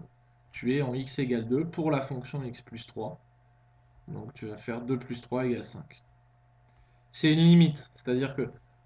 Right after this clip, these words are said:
on n'a pas le droit d'écrire que f de deux est égal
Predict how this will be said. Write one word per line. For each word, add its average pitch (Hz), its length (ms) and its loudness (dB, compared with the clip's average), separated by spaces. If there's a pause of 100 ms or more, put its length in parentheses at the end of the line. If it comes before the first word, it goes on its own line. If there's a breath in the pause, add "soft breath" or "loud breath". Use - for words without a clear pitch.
(100)
on 131 60 -6
n'a 135 100 -2
pas 165 140 4
le 170 60 6
droit 185 160 6
d'écrire 170 380 2
que 135 260 0 (120)
f 165 200 6
de 147 120 4
deux 151 340 6
est 127 140 -2
égal 135 460 0